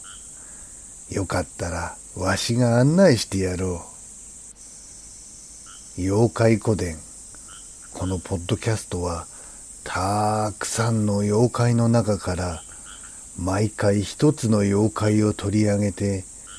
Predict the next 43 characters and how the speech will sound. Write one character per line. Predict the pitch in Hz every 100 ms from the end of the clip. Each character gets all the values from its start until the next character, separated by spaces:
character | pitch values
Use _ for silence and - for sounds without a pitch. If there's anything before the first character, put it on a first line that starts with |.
| - - - -
ど | 101
ん | 113 117
な | 110
妖 | 101 98 107 107
怪 | - 107 110
か | - 113 113 110
紹 | - - 95 104
介 | - 107 104
し、 | - 107 107 - - - - - - - - - -
誰 | - 92 98
も | 95 92
聞 | - - 113
い |
た | 110 120
こ | 123
と | - 123
の | 120
な | 104 95 87
い | 85 82 - - - - -
オ | 95 104
リ | 123
ジ | 117 135
ナ | 135
ル | 135 139
ス | -
ト | - 143
ー | 131
リ | 120 117
ー | 110
が | 107
聞 | - - -
け | 117
る、 | 113 113 98 - - - - - - - - -
そ | - - 92
ん | 101 113
な | 113
番 | 101 107 107 104
組。 | 104 101 104 - - - - - - -
そ | - - 98
れ | 95 95
が | 95 90
こ | - 104
の | 110 110